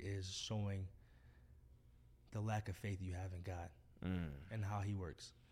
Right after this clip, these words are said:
Speaker 1: So if I'm worrying all the time and I'm like, "Where's God at? Where's God at?" It's me questioning God, God's power and who he really is,
Speaker 2: Mm.
Speaker 1: which is, like, the greatest. So why would I worry or why would I stress about anything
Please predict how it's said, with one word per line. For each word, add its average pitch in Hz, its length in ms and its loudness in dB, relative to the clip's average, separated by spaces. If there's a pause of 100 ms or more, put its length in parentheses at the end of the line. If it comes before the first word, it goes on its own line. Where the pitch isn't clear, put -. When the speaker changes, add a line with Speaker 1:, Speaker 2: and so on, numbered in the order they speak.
(360)
Speaker 1:
So 104 160 0
if 98 60 4
I'm 110 220 6
worrying 107 420 6
all 95 120 2
the 95 80 2
time 92 400 0
and 90 120 -2
I'm 92 100 0
like, 92 220 -2 (1300)
"Where's 113 240 2
God 104 240 6
at? 95 100 2
Where's 101 180 2
God 104 220 4
at?" 95 80 2
It's 92 160 -2
me 107 140 2
questioning 95 460 -2
God, 92 360 0 (360)
God's 95 260 0
power 101 320 0
and 92 100 0
who 98 180 2
he 95 120 4
really 92 320 0
is, 87 180 -2 (320)
Speaker 2:
Mm. 78 220 2
Speaker 1:
which 92 240 0
is, 92 140 0
like, 90 240 0
the - 100 -8
greatest. 95 480 0 (720)
So - 160 -2
why 101 80 0
would 101 160 0
I 95 100 0
worry 98 380 2
or 95 100 0
why 95 140 2
would 95 140 4
I 90 240 0
stress - 400 0
about 95 200 0
anything 95 380 0